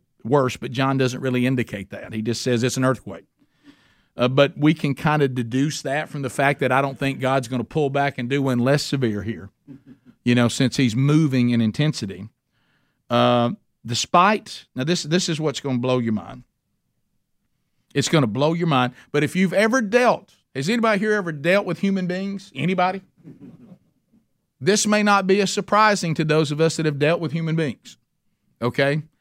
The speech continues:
And, and then we reflect on our own lives when people were trying to deal with us, okay? Despite the terrifying judgments that have already taken place, the ones that are going now, they're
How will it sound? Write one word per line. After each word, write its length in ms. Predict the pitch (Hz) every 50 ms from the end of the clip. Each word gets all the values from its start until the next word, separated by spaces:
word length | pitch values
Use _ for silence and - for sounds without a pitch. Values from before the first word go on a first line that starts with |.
| _ _ _ _ -
And, 260 | 127 131 131 131 117 -
and 260 | 139 135 139 139 135
then 180 | 160 175 180 165
we 120 | 156 143
reflect 420 | 139 143 - - 165 156 147 - 156
on 100 | 147 143
our 160 | 135 135 131 156
own 240 | 175 190 190 175
lives 360 | 143 127 120 123 127 131 - -
when 80 | 135
people 240 | 113 156 147 131 139
were 60 | 143
trying 240 | - - 147 143 143
to 60 | 143
deal 180 | 143 156 156 156
with 120 | 160 165
us, 420 | 190 196 160 - - - - _ _ _ _ _ _ _ _ _ _
okay? 400 | - 110 - - 143 139 147 147 - _ _ _ _ _ _ _ _ _ _ _ _ _ _ _ _ _ _ _ _ _ _ _ _ -
Despite 1080 | 143 147 196 185 - - - - - - 247 285 330 330 202 160 - _ _ - - - _ _ _ _ _ _ _ _ _ _ _ _ _ _ _ _ _ _ _ _ _ _ _ _ _ _ _ _ _ _ _ _ _ _ _ _ _ _
the 120 | 123 123
terrifying 800 | - - - - 214 233 247 254 - - 208 202 208 214 214 196
judgments 480 | 165 156 143 139 131 131 147 - -
that 120 | - 151 147
have 120 | 139 -
already 600 | - 185 208 247 277 285 254 254 269 277 277 254
taken 300 | 220 - 247 247 233 262
place, 380 | 220 190 120 107 - - - - _ _ _ _ _ _ _ _ _ _ _ _ _ _ _
the 140 | 139 151 156
ones 300 | 165 180 202 226 233 208
that 120 | 226 214
are 40 | 214
going 340 | 196 196 202 208 226 226 202
now, 240 | 160 143 143 151 156
they're 300 | 151 151 151 156 -